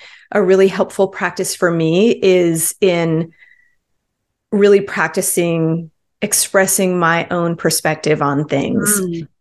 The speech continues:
Speaker 1: That so often, as a highly sensitive person, you know, I'm picking up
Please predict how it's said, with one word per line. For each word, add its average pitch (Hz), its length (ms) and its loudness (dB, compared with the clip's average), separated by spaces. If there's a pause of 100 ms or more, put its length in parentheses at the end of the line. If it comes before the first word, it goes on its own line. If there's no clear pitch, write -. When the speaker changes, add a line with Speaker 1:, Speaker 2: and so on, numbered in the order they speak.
Speaker 1:
That 196 200 2
so 226 300 4
often, 170 920 -2 (640)
as 185 180 0
a 190 60 2
highly 180 320 2
sensitive 180 540 -2
person, 170 760 0 (320)
you 185 120 2
know, 165 260 4
I'm 180 400 0
picking 254 400 2
up 196 320 0